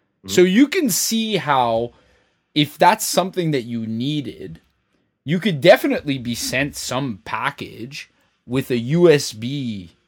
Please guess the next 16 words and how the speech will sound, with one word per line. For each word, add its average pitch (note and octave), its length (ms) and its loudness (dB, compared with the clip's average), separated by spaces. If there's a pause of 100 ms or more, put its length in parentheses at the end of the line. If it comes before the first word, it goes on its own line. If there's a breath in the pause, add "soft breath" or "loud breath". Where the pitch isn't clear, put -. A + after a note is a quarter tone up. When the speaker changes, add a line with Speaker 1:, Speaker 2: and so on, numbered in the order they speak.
(140)
Speaker 2:
interface B2 720 -4
where G#2+ 120 -8
you A2 100 -8
plug D#3+ 320 -2
that C#3+ 180 0
into C#3+ 200 -4
your A2+ 160 -8
computer G#2 600 -10 (500 loud breath)
and C#3+ 160 4
you A#3+ 180 8
put - 320 2
the F3+ 80 -2
stethoscope - 880 -2
to A#2 100 -10
your A2 100 -6
chest D3 640 -4